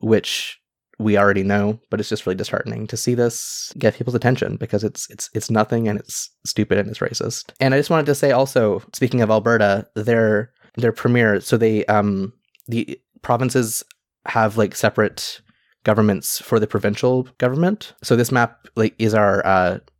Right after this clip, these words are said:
our federal election, but then within each province is also, like, mostly the same districts are used for a provincial election. And the latest one in Alberta went very conservative, as well as their, like, federal election. And so the provincial premier of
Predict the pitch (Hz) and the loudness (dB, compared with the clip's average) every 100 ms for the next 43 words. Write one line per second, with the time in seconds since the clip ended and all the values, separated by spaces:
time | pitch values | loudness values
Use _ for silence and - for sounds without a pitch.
0 | _ - 113 110 120 110 101 92 95 95 | _ -4 -2 0 2 4 4 2 2 0
1 | - 92 123 - 113 110 101 107 123 107 | -6 -8 -8 -2 0 2 2 2 2 2
2 | 101 - 101 101 104 101 98 104 98 90 | 2 0 0 0 0 0 2 0 0 -4
3 | - - - 120 107 104 98 101 98 - | -8 -12 -2 0 2 0 0 0 -2 0
4 | 90 - - - 101 98 95 95 117 - | -2 -2 -8 -2 -2 0 -2 -4 -6 -10
5 | - 107 92 110 131 104 101 101 - - | -4 -2 -2 0 2 2 2 -2 -4 -6
6 | 117 - _ _ 117 113 110 107 104 107 | -6 -10 _ _ 0 2 4 2 0 2
7 | 101 98 95 - 117 101 92 101 101 101 | 2 2 -2 -4 -2 0 0 0 2 2
8 | 95 95 98 95 110 98 104 101 95 92 | 2 0 -2 -2 -2 -2 -2 -2 0 -2
9 | 92 101 - _ 110 107 98 92 98 98 | -4 -10 -20 _ -2 2 2 0 -2 -4
10 | - 101 90 - 101 92 90 95 - 107 | -6 -8 -6 -2 -2 0 -4 -6 -4 -2
11 | 101 - 104 135 - 123 127 117 113 104 | -2 -6 -8 -6 -4 0 0 2 0 -2
12 | - 135 151 135 127 107 98 101 98 107 | -2 0 0 0 2 2 2 0 -2 -6
13 | - | -18